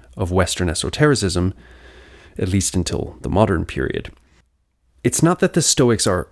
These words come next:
atheists, they just think that God is something which is inside the universe, while a Platonist or a Kabbalist or a Sufi or an alchemist or what have you, while they might all be very interested in exactly how God's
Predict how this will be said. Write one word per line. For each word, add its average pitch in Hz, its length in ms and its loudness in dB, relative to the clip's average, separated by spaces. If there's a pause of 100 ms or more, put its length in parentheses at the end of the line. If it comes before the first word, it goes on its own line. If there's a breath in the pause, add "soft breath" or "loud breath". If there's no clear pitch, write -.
(140)
atheists, - 720 -2
they 117 160 2
just 131 220 0
think 113 240 2
that 98 180 -6
God 98 300 2
is 92 100 -2
something 92 400 0
which 90 180 -4
is 82 220 -6 (160)
inside 95 460 2
the 98 80 -2
universe, - 580 0 (260)
while 85 180 0
a 85 60 0
Platonist 110 520 0
or 95 200 0
a 65 280 -2
Kabbalist 101 600 0
or 76 100 -2
a 65 60 -4
Sufi 120 600 0 (520 loud breath)
or 92 140 4
an 85 80 0
alchemist 104 600 2
or 98 60 0
what 82 140 0
have 120 180 2
you, 95 180 0 (720 loud breath)
while 110 240 4
they 107 100 4
might 123 300 4
all 123 180 6
be 120 160 2
very 101 240 4
interested 101 520 0
in 92 220 0
exactly 90 500 0
how 95 280 0
God's 87 480 -2